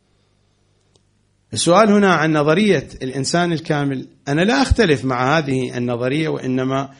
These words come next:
باعتبار السائل يسأل عن مصدر هذه النظرية من أين جاءت، ويسأل عن المستند النقلي والعقلي. لا توجد نصوص خاصة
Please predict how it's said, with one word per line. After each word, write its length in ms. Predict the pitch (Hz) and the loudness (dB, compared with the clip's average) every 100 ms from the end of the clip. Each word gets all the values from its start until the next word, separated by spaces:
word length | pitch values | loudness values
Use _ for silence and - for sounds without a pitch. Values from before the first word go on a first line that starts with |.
| _ _ | _ _
باعتبار 440 | 113 107 147 151 151 | -14 -6 0 2 2
السائل 500 | 135 202 202 156 139 | 0 -2 -2 -2 -2
يسأل 440 | 185 - 147 139 | -2 -4 -4 -6
عن 240 | 120 131 | -4 -6
مصدر 380 | 127 180 165 151 | -4 -4 -2 0
هذه 380 | 127 131 117 117 | 0 -2 -2 -6
النظرية 640 | 120 120 117 135 147 143 143 - - | -6 -6 -6 -6 -6 -6 -8 -20 -14
من 160 | 117 131 | -12 -6
أين 200 | 156 120 | -4 -4
جاءت، 560 | 110 110 - _ - _ _ _ _ _ _ _ _ _ _ _ _ _ _ _ _ _ _ _ | -6 -12 -18 _ -20 _ _ _ _ _ _ _ _ _ _ _ _ _ _ _ _ _ _ _
ويسأل 440 | 139 180 180 165 135 | 2 2 4 0 0
عن 180 | 135 139 | 0 -2
المستند 760 | 131 127 151 180 170 147 135 | -4 -6 -6 -4 -2 -2 -2
النقلي 760 | 127 131 185 185 151 151 147 147 165 | -2 -2 -2 -4 -4 -4 -6 -8 -12
والعقلي. 920 | 131 147 151 139 123 131 - 98 87 _ _ _ _ _ _ _ _ _ _ _ _ _ _ _ - | -6 -6 -6 -8 -6 -8 -8 -14 -16 _ _ _ _ _ _ _ _ _ _ _ _ _ _ _ -2
لا 280 | 180 269 247 | 4 4 4
توجد 460 | 208 160 143 123 | 0 -2 -2 -4
نصوص 720 | 131 - 190 185 170 - - _ _ _ _ _ _ | -8 -2 0 0 -4 -12 -18 _ _ _ _ _ _
خاصة 960 | - - 151 165 151 - 131 123 135 | -16 0 4 6 4 -2 -4 -4 -6